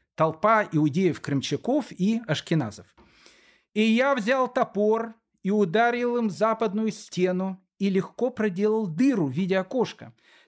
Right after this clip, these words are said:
так как толщина стены была лишь около шести вершков.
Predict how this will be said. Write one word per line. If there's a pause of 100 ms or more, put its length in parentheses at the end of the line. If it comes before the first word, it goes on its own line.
так
как
толщина
стены
была
лишь
около
шести
вершков.